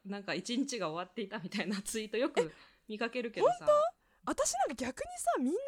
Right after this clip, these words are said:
Speaker 2: さ、まあ、
Speaker 1: 意識高い？
Speaker 2: 私もその中の一人だけどさ、
Speaker 1: うん。
Speaker 2: その、意識高く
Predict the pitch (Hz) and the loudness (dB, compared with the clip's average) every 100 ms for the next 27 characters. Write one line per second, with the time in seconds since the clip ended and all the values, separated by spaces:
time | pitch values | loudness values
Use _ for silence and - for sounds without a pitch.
0 | 523 508 311 233 302 254 - 466 - 269 | -2 -2 0 2 2 0 0 0 0 -2
1 | 349 392 214 190 262 262 190 - 170 170 | -4 -4 -4 -4 -6 -8 -8 -10 -10 -4
2 | 175 - 196 170 147 208 156 _ - - | -4 -4 -6 -6 -4 -4 -6 _ -4 -2
3 | - - - 494 - 214 | -2 -8 -6 -6 -4 -4